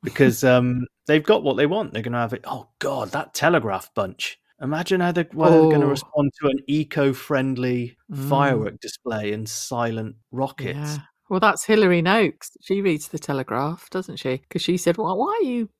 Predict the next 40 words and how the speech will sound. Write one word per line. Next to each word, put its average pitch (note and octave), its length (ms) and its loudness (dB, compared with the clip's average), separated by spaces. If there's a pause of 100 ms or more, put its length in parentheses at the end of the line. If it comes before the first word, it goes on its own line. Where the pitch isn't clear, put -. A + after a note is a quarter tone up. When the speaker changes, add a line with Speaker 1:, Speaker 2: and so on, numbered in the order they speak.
(200)
Speaker 2:
getting G#3+ 360 -4
rid F3 180 -2
of D3+ 80 -6
something E3+ 500 -6
traditional?" C#3 920 -6
And F3 100 2
even A#3 280 2
Will, F3 380 8
he F3+ 200 4
wanted D3+ 460 0
to - 80 -16
keep E3 300 -4
it, F3 120 -8
didn't D#3+ 180 -6
he? D3+ 120 -8
Until D#3+ 380 2
he D3 180 0
had D3+ 260 0
the D3 60 -8
snaps - 480 -6
thrown C#3 340 -2
at D3 100 -10
him C#3 180 -6
and D3+ 140 -2
then D#3+ 100 -2
he D#3 60 -2
signed D3 440 -4
the - 80 -12
bloody C3 380 -10
thing. D3+ 180 -16 (180)
Speaker 1:
I E3 80 2
thought A#3 260 -2
about B2+ 220 0
inserting A#2 420 -4
it - 80 -10
last A#2 320 -8
week C#3 200 -4
'cause A2 120 -12
we B2 140 -6
accidentally G#2+ 680 -8